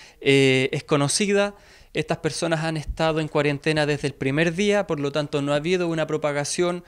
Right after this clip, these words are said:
del virus, eh, a través de este nuevo infectado. Em, esperamos que esto prontamente ya se den de alta. Sabemos que la infección dura aproximadamente dos semanas y un poco más.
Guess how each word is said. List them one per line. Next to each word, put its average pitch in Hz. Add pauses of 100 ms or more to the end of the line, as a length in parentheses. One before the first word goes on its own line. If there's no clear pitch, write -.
(280)
del 139
virus, 180
eh, 139
a 143
través 147
de 160
este 156
nuevo 165
infectado. 185 (720)
Em, 135
esperamos 156
que 147
esto 156
prontamente 165
ya 156
se 156
den 151
de 143
alta. 175
Sabemos 156
que -
la 151
infección 147
dura 151
aproximadamente 143
dos 143
semanas 175
y 160
un 147
poco 156
más. -